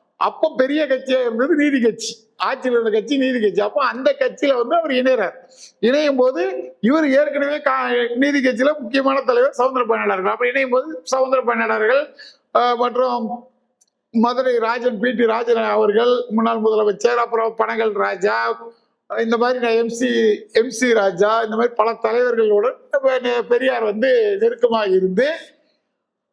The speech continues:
சவுந்தரபாண்டியனார் அவருடைய தலைமையில புதுசாக ஒரு இயக்கம், அதாவது அரசியல் கட்சி கிடையாது, சுயமரியாதை இயக்கம்னு ஒரு பொதுவான ஒரு விழிப்புணர்வு இயக்கமா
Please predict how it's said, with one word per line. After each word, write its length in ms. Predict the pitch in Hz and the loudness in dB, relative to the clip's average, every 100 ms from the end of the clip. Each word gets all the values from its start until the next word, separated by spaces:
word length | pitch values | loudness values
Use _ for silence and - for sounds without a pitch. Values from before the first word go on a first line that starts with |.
| _ - | _ -6
சவுந்தரபாண்டியனார் 960 | - 226 311 320 311 294 277 269 262 254 | 0 2 2 0 0 0 0 0 0 0
அவருடைய 340 | 240 240 233 233 | 0 2 2 2
தலைமையில 560 | 220 233 262 254 233 269 330 339 - _ _ _ _ - | 0 0 -2 -2 0 -2 -4 -6 -12 _ _ _ _ -2
புதுசாக 480 | 262 247 294 285 302 | 0 4 4 4 2
ஒரு 140 | 285 247 | 2 0
இயக்கம், 380 | 247 294 285 214 - - _ _ - | 0 0 -2 -4 -6 -20 _ _ -4
அதாவது 260 | 196 254 226 | 0 2 0
அரசியல் 380 | 254 269 277 | -2 -2 0
கட்சி 200 | 240 196 | 0 0
கிடையாது, 420 | 208 202 196 185 254 349 | 2 2 2 2 0 -4
சுயமரியாதை 800 | - - 254 277 262 254 240 233 254 | -6 -2 0 2 0 0 0 -2 -2
இயக்கம்னு 520 | 214 247 247 247 247 | 0 0 0 -2 0
ஒரு 100 | 220 220 | -2 0
பொதுவான 360 | 220 240 247 240 | 0 2 2 2
ஒரு 120 | 220 208 | 0 0
விழிப்புணர்வு 500 | 262 320 311 269 240 | 0 2 2 2 2
இயக்கமா 340 | 226 226 214 | 0 2 0